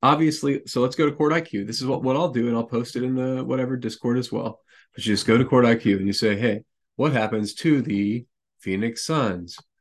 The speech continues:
with off court when the guy I just said, Devin Booker, is off the court?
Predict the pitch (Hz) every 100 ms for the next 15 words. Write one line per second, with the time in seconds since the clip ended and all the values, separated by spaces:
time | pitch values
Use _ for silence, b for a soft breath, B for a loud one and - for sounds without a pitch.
0 | _ - 156 127 95 - _ _ _ _
1 | _ _ _ _ _ _ _ _ _ _
2 | _ _ _ _ _ _ _ _ 104 113
3 | 135 - 170 135 139 - _ _ _ _
4 | _ _ _ _ _ 104 113 127 127 127
5 | 135 131 120 120 - 117 117 113 104 104
6 | 101 131 120 110 120 110 107 107 117 160
7 | 104 101 -